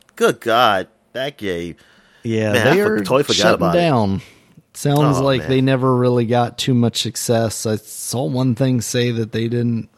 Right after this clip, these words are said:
Speaker 2: reach, like, six hundred players on Steam, which to me, I was telling you, that has to be, like, concurrent players, 'cause if they didn't sell six hundred copies on Steam, then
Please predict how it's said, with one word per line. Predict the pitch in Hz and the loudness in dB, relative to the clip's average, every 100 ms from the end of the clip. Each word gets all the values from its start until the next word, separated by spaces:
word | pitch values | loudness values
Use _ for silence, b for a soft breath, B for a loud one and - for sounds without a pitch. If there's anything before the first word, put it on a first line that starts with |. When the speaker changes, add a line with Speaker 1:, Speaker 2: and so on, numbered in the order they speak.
| - | -6
Speaker 2:
reach, | 110 117 - - - - | -4 -2 -2 -4 -6 -4
like, | 110 107 | -4 -4
six | - 117 - | -4 -4 -2
hundred | 120 120 120 110 - | -2 -2 -2 -4 -4
players | 117 117 123 120 117 | 0 0 0 -2 -4
on | 120 123 120 | -2 -2 -2
Steam, | - 120 127 127 131 - B B B B | -2 0 2 0 -2 -4 B B B B
which | - - - - _ _ _ | -4 -2 -4 -6 _ _ _
to | - | -2
me, | 170 160 147 | 0 2 2
I | 131 | 2
was | 127 - | 0 0
telling | 147 123 | 0 2
you, | 117 110 | 2 2
that | 107 | 2
has | 113 113 | 0 0
to | 107 | -2
be, | 101 | 0
like, | 98 | 0
concurrent | - 98 85 98 90 - | -2 -4 -2 -4 -2 -2
players, | 107 92 87 90 | -2 -2 -4 -6
'cause | - 104 92 - B B | -2 -2 -2 -8 B B
if | - 113 | -4 0
they | 143 | 2
didn't | 143 143 113 - | 2 2 0 0
sell | 135 127 113 | 0 2 2
six | - 113 - | 2 0 2
hundred | 113 135 - | 0 0 0
copies | 113 101 98 | 0 0 -2
on | 104 92 | 0 -2
Steam, | - 113 107 98 92 | -2 0 2 2 2
then | 87 90 85 | 0 -2 -4